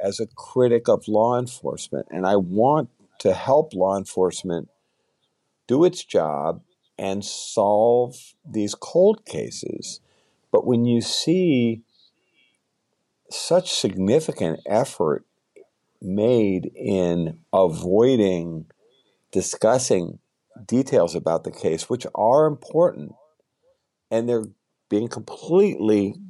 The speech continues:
glossed over. As we talked about last week, the, this press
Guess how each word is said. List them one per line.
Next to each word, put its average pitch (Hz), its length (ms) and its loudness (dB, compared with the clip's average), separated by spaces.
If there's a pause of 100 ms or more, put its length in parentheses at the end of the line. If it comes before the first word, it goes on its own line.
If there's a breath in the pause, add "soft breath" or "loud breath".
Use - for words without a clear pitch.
(300)
glossed 113 520 2
over. 143 500 -2 (1600 soft breath)
As 123 160 2
we 143 120 2
talked 135 260 0
about 117 240 2
last 117 320 -2
week, 90 260 -2
the, 95 360 -4 (1040)
this - 320 -12 (800)
press - 520 -2